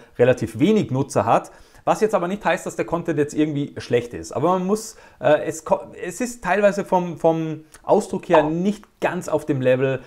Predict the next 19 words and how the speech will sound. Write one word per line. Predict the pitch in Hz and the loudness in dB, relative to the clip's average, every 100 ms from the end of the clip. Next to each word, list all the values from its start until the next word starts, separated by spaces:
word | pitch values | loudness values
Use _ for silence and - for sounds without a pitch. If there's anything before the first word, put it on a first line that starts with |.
| - - | -14 -6
wie | 143 127 | -4 -2
eben | 127 | 0
Neuroflash | 127 135 127 - 117 117 - | 2 2 0 2 4 4 2
oder | 117 120 | 2 4
wie | 107 117 107 | 2 0 -2
eben | 107 101 | -2 -2
Jasper. | 139 185 - 160 | 0 0 2 0
Das | 135 143 | 0 -2
muss | 131 | -6
man | 123 107 | -4 -2
wissen. | 196 170 165 - - | -4 -2 -4 -6 -8
Dafür | - 160 175 | -4 0 0
sind | 165 151 | 0 0
ganz | 147 156 - | 0 -2 -6
viele | 160 139 | -4 -2
andere | 139 143 139 | -2 -2 0
tolle | 131 131 | 0 0
Funktionen | 127 - 127 127 117 | -6 -6 -4 -2 -4
drin. | 98 147 180 | 2 2 2